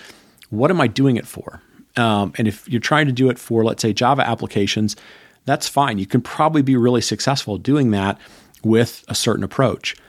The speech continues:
But there's also the flip side of that, which is you're probably not going to be terribly successful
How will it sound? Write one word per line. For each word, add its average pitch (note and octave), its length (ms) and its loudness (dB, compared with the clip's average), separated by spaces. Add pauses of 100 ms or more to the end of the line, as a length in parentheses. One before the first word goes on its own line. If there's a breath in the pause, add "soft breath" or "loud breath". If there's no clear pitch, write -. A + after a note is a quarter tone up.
(480 soft breath)
But A#2+ 200 2
there's B2+ 200 4
also C3 380 4
the G#2+ 80 -2
flip E3+ 220 -2
side A#2+ 200 0
of A2 40 0
that, A2 160 2
which A2 180 -4
is A2 200 0
you're A#2+ 100 0
probably C#3 380 0
not A2 260 2
going B2+ 140 2
to A2+ 60 2
be G#2+ 120 2
terribly G#2+ 320 -2
successful G#2 720 -2